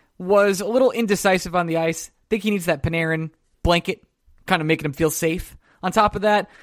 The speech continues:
he's probably just feeling a little nervous. First game over on Nor-, North American ice in a long time. Uh, but, uh, other than that, like, I, my takeaways from this game are, are limited. Lieber Hajek had one slap shot.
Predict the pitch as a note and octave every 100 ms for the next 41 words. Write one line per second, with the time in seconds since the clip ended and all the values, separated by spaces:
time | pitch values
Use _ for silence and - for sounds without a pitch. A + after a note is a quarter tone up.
0 | _ _ F#4 E4+ C#4 - C#4+ C#4 C4+ C4+
1 | C#4+ B3 - - G3 F#3 G3 F3+ F3 E3
2 | E3 E3 E3 D3+ D#3+ D3+ D3+ D3 C#3+ C#3
3 | C3+ C3 B2 C3+ B2+ A#2 _ _ _ _
4 | _ _ - D#3 C#3+ C3+ C3 C3 _ _
5 | _ _ _ - F#3 - G#3+ G#3+ F3+ E3
6 | D#3 C#3+ C#3+ C3+ - D3 D3+ D3+ D#3 C3+
7 | C#3 - C3 - B2+ A2+ A2 - B2 A#2+
8 | B2+ A2+ G#2 C3+ D3+ C#3+ C#3+ C3+ B2+ -
9 | C#3 B2+ B2+ C3 - B2+ - A#2+ A#2